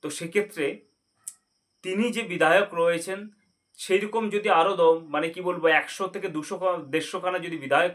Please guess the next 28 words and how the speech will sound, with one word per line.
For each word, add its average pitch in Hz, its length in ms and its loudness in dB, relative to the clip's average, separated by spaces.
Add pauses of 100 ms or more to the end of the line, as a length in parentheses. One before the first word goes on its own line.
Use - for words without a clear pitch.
(120)
পশ্চিমবাংলার 160 560 -6
বিধানসভায় 151 680 -4 (420)
তার 175 220 4
তত্ত্বাবধানে 175 540 -2
পাঠানো 160 360 -4
যেত, 160 180 -6
তাহলে 156 320 2
আমি 156 180 -2
মনে 151 220 -4
করি 160 160 -2
বঙ্গের 143 460 -2
কিন্তু 160 420 -8 (340)
মানে 143 240 -2
পরিবর্তন 139 640 -6
হয়ে 127 240 -8
যেত। 127 220 -8 (380)
অর্থাৎ 123 380 -6
বাংলার 143 500 2
যে 165 160 -8
সমস্ত 165 380 -12
দু-, 139 380 -12 (340)
দুঃখ 147 340 -8
দুর্দশা 151 580 -2
লাঞ্ছনা 156 720 -2 (300)
মানে 135 360 -6 (520)
যেটা 151 260 -2
চলছে 180 640 -4
বর্তমানে 143 600 -6